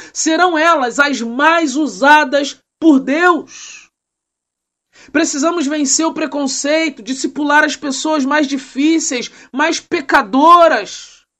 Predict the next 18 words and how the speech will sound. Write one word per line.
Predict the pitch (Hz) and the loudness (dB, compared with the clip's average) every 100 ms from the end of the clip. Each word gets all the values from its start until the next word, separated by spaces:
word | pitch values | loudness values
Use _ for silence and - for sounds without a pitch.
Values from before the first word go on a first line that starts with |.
| _ _ _ _ _ | _ _ _ _ _
ao | 214 | -4
nosso | 226 247 254 233 | -2 -2 -2 -4
redor | 220 175 214 233 | -4 -4 0 0
e | 226 | -2
confiar | 262 269 254 240 240 208 - - | -8 -8 0 2 2 0 -8 -12
que | |
Deus | 190 240 240 | -4 -2 -2
pode | - 247 247 | -2 -2 -2
fazer | 226 208 240 233 | -6 -6 -2 0
infinitamente | 233 277 277 - 233 240 262 240 226 254 262 226 | 0 -4 -6 -8 -10 -10 -8 -8 -6 -8 -8 -8
mais | 220 254 254 214 185 | -2 0 0 -2 -8
na | 208 | -12
vida | 190 196 | -10 -10
delas. | 180 190 175 151 _ _ _ _ _ _ _ _ _ _ _ _ _ _ _ | -8 -8 -10 -12 _ _ _ _ _ _ _ _ _ _ _ _ _ _ _
Só | - 220 | -4 0
houve | 240 247 226 | 2 0 -2
um | 226 | -8
Paulo, | - 220 240 226 156 135 | 0 4 4 4 -2 -12